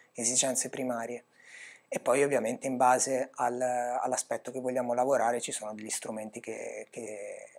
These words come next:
comunque utilizzo più spesso rispetto ad altri, dal foam roll, eh, appli-, applicato alla mo-, alla mobilità come magari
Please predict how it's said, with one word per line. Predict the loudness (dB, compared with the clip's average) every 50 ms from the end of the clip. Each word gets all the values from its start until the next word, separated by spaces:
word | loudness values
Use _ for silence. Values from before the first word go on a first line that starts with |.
| -20 -20 -20 _ _ _ _ _
comunque | -12 -10 -10 -8 -8 -6 -4 -4 -4
utilizzo | -4 -6 -8 -6 -4 -4 -4 -4 -6 -8
più | -6 -4
spesso | -4 -2 0 0 0 0 0 -2 -2
rispetto | -4 -4 -4 -4 -4 -4 -2 -2 2
ad | 4
altri, | 4 4 4 2 -2 -12 -14 -14 -16 _ _ _ _ _ _ _ _ _ _
dal | -6 -4 -2
foam | -2 -2 -4 -2 -2
roll, | 0 2 2 2 2 0 0
eh, | -2 0 0 -2 -2 -4 -6 _ _ _ _ -14 -12 -10 -8
appli-, | -8 -8 -8 -6 -6 -6 -6
applicato | -8 -10 -10 -10 -6 -2 -2 -2 0 0
alla | -2 -2
mo-, | -2 -4 -6
alla | -6 -4 -4 -2
mobilità | -2 -4 -4 -4 -4 -4 -2 0 2 2 2 2 -2 -6
come | -10 -8 -8 -6
magari | -6 -6 -4 -2 -2 -2 -2 -2 -4 -6 -8